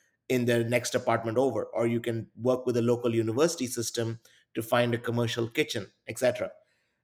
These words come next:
Uh, when we look at these large-scale problems that are being funded by U S D A or the E D A or by other local grants, and we look at what's uniquely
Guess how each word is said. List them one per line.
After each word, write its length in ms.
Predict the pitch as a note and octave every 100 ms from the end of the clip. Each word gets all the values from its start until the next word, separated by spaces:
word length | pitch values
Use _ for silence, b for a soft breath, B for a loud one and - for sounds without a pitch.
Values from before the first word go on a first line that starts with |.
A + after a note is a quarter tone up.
| _ _ -
Uh, 280 | A#2 A#2+ G2+ - -
when 240 | B2+ B2+
we 120 | E3+
look 240 | F3+ E3 E3
at 200 | B2 A#2+
these 320 | A#2 A2+ -
large-scale 680 | A#2+ B2 C3+ B2+ - C3 A#2+
problems 520 | B2+ A2+ G#2 G#2 G2
that 120 | A2+
are 80 | A2
being 260 | A2 C#3 B2+
funded 300 | B2+ A#2 G#2+
by 80 | A2+
U 240 | A2 A2+
S 120 | A2+
D 340 | - A2 G#2+ G#2
A 40 | -
or 180 | A#2+
the 180 | A#2 A2+
E 60 | A#2+
D 240 | A2 A2
A 240 | G#2+ G#2 -
or 180 | A#2 A#2+
by 360 | A#2 A2+ A2 -
other 400 | A#2 A2+ A2+ G#2+ -
local 320 | A#2 A2+ A2
grants, 420 | G#2 A2 G#2 - b b b b B2
and 120 | A#2
we 100 | A#2+
look 200 | C3+ -
at 80 | B2
what's 240 | B2 A#2+
uniquely 720 | A#2 A#2+ B2 B2 A#2 A2+ -